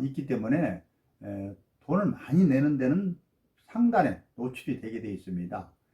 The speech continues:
그래서, 에, 상단 위에 말하자면 노출이 된다고 해서 그 장명소가 과연 가장 유명할까? 꼭, 어, 물론 잘하는 데 있습니다만 그렇지는 않다라고 이렇게,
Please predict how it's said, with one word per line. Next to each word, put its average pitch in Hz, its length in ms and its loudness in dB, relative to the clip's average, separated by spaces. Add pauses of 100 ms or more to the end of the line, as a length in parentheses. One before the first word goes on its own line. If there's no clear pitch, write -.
(180)
그래서, 165 640 2 (400)
에, 110 420 -4 (120)
상단 202 880 2
위에 180 580 4
말하자면 117 600 -4
노출이 135 360 -4
된다고 127 380 0
해서 107 500 -8 (280)
그 139 180 -4
장명소가 156 760 0 (420)
과연 147 440 0
가장 143 480 4
유명할까? 165 720 0 (460)
꼭, 262 360 -2 (360)
어, 110 420 -8
물론 185 300 2
잘하는 214 340 2
데 226 80 0
있습니다만 185 560 -2
그렇지는 180 540 -4
않다라고 143 840 -2
이렇게, 143 560 -2